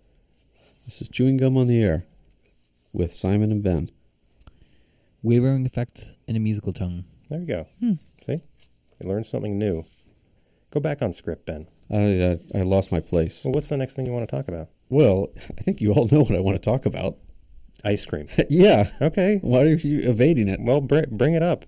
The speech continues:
Speaker 3: Bring it up.
Speaker 1: What?
Speaker 3: I've never thought this was a good idea,
Speaker 1: I
Speaker 3: but you bring it up.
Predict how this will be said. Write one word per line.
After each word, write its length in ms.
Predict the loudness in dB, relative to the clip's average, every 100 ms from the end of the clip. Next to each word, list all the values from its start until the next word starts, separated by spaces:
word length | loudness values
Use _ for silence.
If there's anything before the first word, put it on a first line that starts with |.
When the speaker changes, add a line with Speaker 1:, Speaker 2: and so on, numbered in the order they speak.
| -6
Speaker 3:
Bring 160 | -2
it 60 | -2
up. 200 | -2 -6 -16 -20 -20 -20 -20 -20 -20 -12 -8
Speaker 1:
What? 140 | -8 -10 -8 0
Speaker 3:
I've 140 | 2
never 220 | 2 2
thought 200 | 0 0
this 140 | -2 -4
was 120 | -4
a 40 |
good 120 | -2 -4
idea, 400 | -4 -8 -10 -14 _ _ -10
Speaker 1:
I 120 | -10 -10 -12 -6
Speaker 3:
but 100 | -4
you 80 | -2
bring 200 | -2 -2
it 60 |
up. 160 | -6